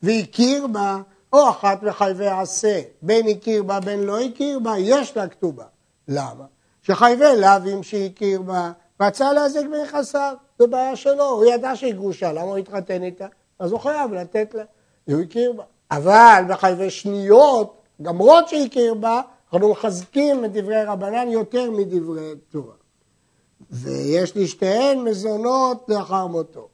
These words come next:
וחייבי עשה, איסורם קל, לכן פה היא לא מפסידה את הכתובה אם הכיר בה.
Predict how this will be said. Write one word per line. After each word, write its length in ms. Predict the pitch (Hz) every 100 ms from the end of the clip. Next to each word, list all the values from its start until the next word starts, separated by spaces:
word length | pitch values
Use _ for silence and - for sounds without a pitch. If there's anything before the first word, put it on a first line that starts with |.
| -
וחייבי 420 | 165 175 165 180
עשה, 480 | 202 180 - 151 135 147 _ 165
איסורם 420 | - 240 277 285 -
קל, 280 | 277 269 233 - -
לכן 360 | 185 214 233 214 -
פה 280 | 240 247 254 - _
היא 100 | 165
לא 160 | 196 233
מפסידה 500 | 214 - 190 175 196
את 120 | 185
הכתובה 480 | 170 - 165 156 196
אם 180 | 180 156
הכיר 380 | 147 151 131
בה. 60 | 104